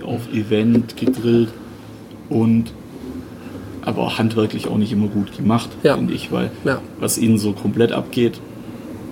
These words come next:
Speaker 1: klaue ich jetzt ein bisschen vom Butze, der sagt das auch immer so, also diese, äh, die Ironie oder sich auch mal selber auf die Schippe zu nehmen. Also Beispiel, wa-,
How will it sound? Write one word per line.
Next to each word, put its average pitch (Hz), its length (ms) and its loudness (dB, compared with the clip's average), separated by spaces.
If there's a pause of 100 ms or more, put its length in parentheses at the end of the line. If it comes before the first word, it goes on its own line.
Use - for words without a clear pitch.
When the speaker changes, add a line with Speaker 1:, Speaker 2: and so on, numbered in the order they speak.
(400)
Speaker 1:
klaue - 280 0
ich - 100 -4
jetzt - 180 -4
ein 92 60 -2
bisschen - 300 -2
vom - 160 -4
Butze, - 280 0
der - 100 0
sagt - 240 -4
das - 140 -4
auch - 180 0
immer - 160 0
so, 64 180 0
also 127 180 -2
diese, 62 400 2 (160)
äh, 123 200 -2 (520)
die - 140 2
Ironie 120 520 6 (640)
oder 113 220 4
sich 110 180 -2
auch - 80 0
mal 110 140 4
selber 117 280 4
auf 113 120 2
die 110 120 -2
Schippe - 280 0
zu 139 160 0
nehmen. 127 320 0
Also 107 260 -4 (340)
Beispiel, - 440 0
wa-, 113 100 4